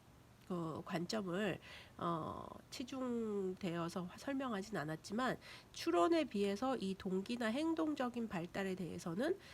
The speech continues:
어, 연구자들의 관심이 조금 덜한 것을 알 수 있고, 음, 반-,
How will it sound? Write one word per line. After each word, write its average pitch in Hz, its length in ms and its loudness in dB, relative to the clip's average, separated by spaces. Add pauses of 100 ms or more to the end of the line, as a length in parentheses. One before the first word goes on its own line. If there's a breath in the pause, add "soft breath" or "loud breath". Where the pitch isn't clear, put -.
(180 loud breath)
어, - 500 -6
연구자들의 196 520 0
관심이 175 400 -2
조금 - 300 -4
덜한 180 340 0
것을 190 300 -2
알 151 120 -4
수 - 140 -8
있고, 190 420 -2 (540 loud breath)
음, 180 360 -2
반-, 226 280 2